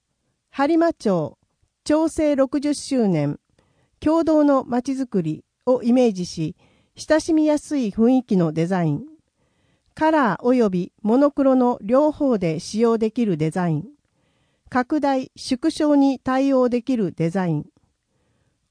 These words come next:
応募方法。必要事項を明記し、郵送、持参またはEメールで応募。紙媒体の場合、公共施設または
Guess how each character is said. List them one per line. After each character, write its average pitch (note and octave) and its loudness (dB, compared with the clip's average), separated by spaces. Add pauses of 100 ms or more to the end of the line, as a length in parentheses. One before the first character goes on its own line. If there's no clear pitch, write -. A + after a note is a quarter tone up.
応 D4+ 2
募 E4+ 0
方 C4+ 2
法。 F3 -2 (580)
必 C4 -4
要 E4 2
事 D#4 -4
項 A3 2
を F3+ 2
明 G#3+ 2
記 F3 -10
し、 D#3 -8 (240)
郵 C#4 2
送、 B3+ -2
持 G#3 0
参 C4 -2
ま A#3 0
た C#4 0
は F#3 -2 (320)
E D#4 2
メ D4 6
ー A3+ 4
ル F3+ 0
で D3 -2
応 F3+ 0
募。 D#3 -6 (1160)
紙 C#4+ 2
媒 D4+ 0
体 F#3 -2
の E3 2
場 E3 -4
合、 D#3 -6 (600)
公 E4 0
共 D#4+ -2
施 - -10
設 E3+ -6 (180)
ま G3+ -2
た C#4 0
は G#3+ -2